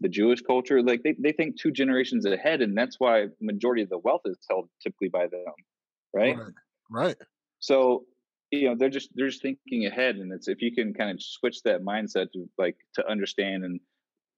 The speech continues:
Speaker 1: that it, it's gonna take time, and it's obviously it's, it, the mindset shift in, is, is a whole nother story, but that's majority of it, I believe.
Speaker 2: Okay, okay. So what, I mean,
Speaker 1: Just
Speaker 2: what
Speaker 1: from, not for
Speaker 2: Go ahead. What were we saying?
Speaker 1: I was just saying, you know, just from what I've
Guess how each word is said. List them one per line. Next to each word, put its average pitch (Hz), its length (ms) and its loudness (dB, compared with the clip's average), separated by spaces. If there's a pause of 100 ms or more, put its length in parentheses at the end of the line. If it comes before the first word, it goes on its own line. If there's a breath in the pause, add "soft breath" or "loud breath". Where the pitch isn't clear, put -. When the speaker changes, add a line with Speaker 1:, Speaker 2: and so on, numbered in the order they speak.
(120)
Speaker 1:
that 104 240 2
it, 101 260 2
it's - 220 0
gonna 113 200 2
take 107 240 0
time, 110 280 2
and 107 60 2
it's 104 100 -2
obviously 151 280 2
it's, 123 120 0
it, 110 120 0 (100)
the 101 200 -2
mindset 117 420 2
shift - 220 -2
in, 98 180 -4
is, 90 180 0 (200)
is 87 140 0
a 87 60 0
whole 95 260 0
nother 90 240 0
story, 82 480 -6
but 87 160 0 (400 soft breath)
that's 104 240 0
majority 104 460 4
of 104 140 4
it, 80 120 -6
I - 40 -8
believe. - 300 -6 (560)
Speaker 2:
Okay, 143 220 -6 (300)
okay. 120 240 -14 (800)
So - 140 -2
what, 196 120 2
I 190 60 0
mean, 185 180 0
Speaker 1:
Just 139 80 4
Speaker 2:
what 185 120 2
Speaker 1:
from, 240 180 0 (300)
not - 140 -2
for - 100 -8 (600)
Speaker 2:
Go 160 120 2
ahead. 120 160 0 (100)
What 151 100 0
were 165 40 4
we 170 80 2
saying? 196 200 -2 (1200)
Speaker 1:
I 123 60 6
was 139 100 2
just 135 120 -4
saying, 117 320 0
you 143 100 4
know, 117 100 4
just 147 200 -2
from 131 180 2
what 117 120 4
I've 113 320 4